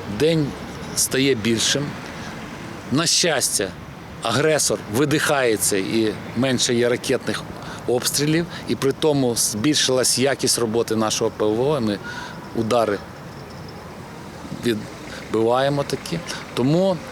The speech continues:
постійно є електроенергія сьогодні, в тому числі в нашому регіоні. Завдяки роботі всіх служб, які за це питання відповідають, аналогічні речі відбулись по території України.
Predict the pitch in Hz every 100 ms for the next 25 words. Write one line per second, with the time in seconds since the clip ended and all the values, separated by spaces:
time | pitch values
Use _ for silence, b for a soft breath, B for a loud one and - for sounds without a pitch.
0 | - - 143 - - 165 139 127 117 113
1 | 110 120 127 147 160 165 - 160 156 147
2 | 147 131 - 143 139 - - 139 139 127
3 | 131 123 117 131 131 127 113 - B B
4 | B B B - - - 117 143 123 143
5 | - 156 127 - - - 110 151 147 147
6 | 139 131 - - 120 - - - - -
7 | 147 131 - - 107 - 117 113 - 123
8 | 110 - - - - - 135 120 117 113
9 | - 127 139 185 175 - B B B B
10 | B - 135 139 135 165 180 160 135 -
11 | 120 147 147 120 104 113 131 135 120 110
12 | 104 90 120 117 113 104 110 - 110 101
13 | 87